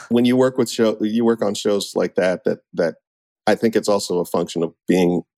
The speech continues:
Speaker 2: a New York actor. You, you, you work with, uh, you know, the group, the group of
Speaker 1: Right.
Speaker 2: people I worked with on S V U, you know, it's unbelievable. You, you know, everybody wants to be on these shows.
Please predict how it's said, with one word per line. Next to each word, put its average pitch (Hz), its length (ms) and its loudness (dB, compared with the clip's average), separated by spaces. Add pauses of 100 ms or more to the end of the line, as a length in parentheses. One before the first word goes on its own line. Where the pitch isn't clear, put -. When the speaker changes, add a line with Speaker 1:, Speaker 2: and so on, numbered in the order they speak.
(160)
Speaker 2:
a 90 60 2
New 95 160 2
York 87 260 2
actor. - 420 -2
You, 76 220 -10
you, 82 240 -8
you 90 140 -4
work 85 260 0
with, 82 220 0
uh, 69 160 -4 (180)
you 92 100 0
know, - 280 -6 (120)
the - 60 -4
group, 175 220 -4
the 143 100 0
group 185 80 2
of 196 140 4
Speaker 1:
Right. 135 80 -2
Speaker 2:
people 123 240 0
I 110 60 2
worked 110 280 0
with 107 160 -2 (140)
on 104 280 0
S 107 180 -2
V 104 120 -2
U, 90 500 -2
you 107 120 0
know, 73 180 -6 (560)
it's - 140 -8
unbelievable. 220 840 2
You, 90 140 -8
you 101 140 -4
know, 90 400 -6
everybody 143 400 0
wants 131 260 0
to - 80 -12
be 107 220 2
on 104 140 2
these 98 180 0
shows. - 460 -2